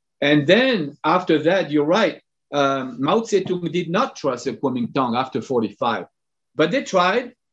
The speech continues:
Stalin kind of wanted him to do an alliance after the end of the war.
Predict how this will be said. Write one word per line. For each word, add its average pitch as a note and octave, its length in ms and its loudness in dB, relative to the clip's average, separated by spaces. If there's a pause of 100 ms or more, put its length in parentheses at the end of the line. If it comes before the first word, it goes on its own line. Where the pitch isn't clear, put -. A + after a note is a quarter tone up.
Stalin G3+ 460 -2
kind G#3+ 180 -2
of E3+ 100 -2
wanted A3+ 300 -2
him E3+ 240 -4
to - 120 -14
do D#3 260 4
an C#3+ 80 -2
alliance C#3 720 0
after C#3+ 580 4
the C3 160 0
end C#3 140 4
of B2 80 0
the B2 80 -4
war. B2+ 480 4